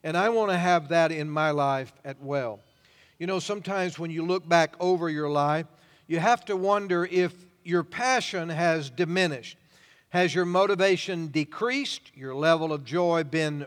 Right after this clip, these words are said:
reduced? Think about your walk with God.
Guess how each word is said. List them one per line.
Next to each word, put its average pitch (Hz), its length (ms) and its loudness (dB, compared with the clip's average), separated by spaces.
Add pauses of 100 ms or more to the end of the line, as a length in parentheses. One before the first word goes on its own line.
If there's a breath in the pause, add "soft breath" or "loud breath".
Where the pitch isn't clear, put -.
reduced? 156 720 -2 (760 soft breath)
Think 330 160 -6
about 247 300 4
your 214 120 2
walk 196 320 4
with 196 160 -4
God. 190 380 2